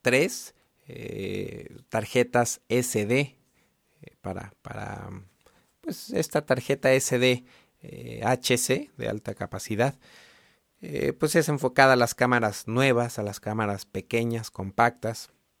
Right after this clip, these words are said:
Eh, y bueno, la, la ventaja es que hay un nuevo modelo de dieciséis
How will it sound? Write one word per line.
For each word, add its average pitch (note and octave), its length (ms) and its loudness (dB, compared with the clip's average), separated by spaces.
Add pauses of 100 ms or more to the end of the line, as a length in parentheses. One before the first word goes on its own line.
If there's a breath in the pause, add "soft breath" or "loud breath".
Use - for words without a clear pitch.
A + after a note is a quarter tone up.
(920)
Eh, G2 800 2 (380 soft breath)
y B2+ 160 -4
bueno, E3 240 0
la, C3 360 -2
la A#2+ 140 -4
ventaja A#2+ 460 0
es B2+ 160 -4
que G#2+ 300 -2 (800 soft breath)
hay B2 200 2
un C3 400 0
nuevo C3 260 2
modelo - 380 0
de C3 240 -4
dieciséis A#2+ 720 0